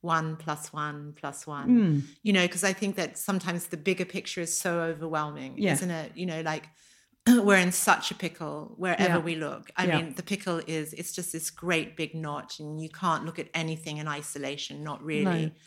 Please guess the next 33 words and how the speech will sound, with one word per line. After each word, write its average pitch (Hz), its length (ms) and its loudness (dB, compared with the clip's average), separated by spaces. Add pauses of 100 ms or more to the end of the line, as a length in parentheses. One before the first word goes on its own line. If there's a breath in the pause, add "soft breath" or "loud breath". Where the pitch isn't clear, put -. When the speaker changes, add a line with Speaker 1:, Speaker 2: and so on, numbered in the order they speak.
(360 soft breath)
Speaker 1:
But 165 180 6 (200)
so 185 260 2
how 190 260 4
do 196 80 2
you, 180 420 0 (280 soft breath)
how 202 160 2
do 202 80 4
you 196 80 4
make 175 240 2
sense - 400 -2
of 156 80 -10
it 131 160 -2
and 160 140 -6
contribute 170 500 -6
to 151 180 -6
it? 135 200 -6
And 165 120 -6
I 160 120 0
always 151 240 -2
say 156 220 -2
to 151 180 -10
everyone, 151 240 -6
it's - 280 -14
one 151 440 -6
plus 147 340 -12
one 143 520 -10
plus 135 280 -8
one. 147 320 -8
So 156 140 -6
it's - 200 -10
one 175 220 0
little 165 220 -4
arc. 151 260 -4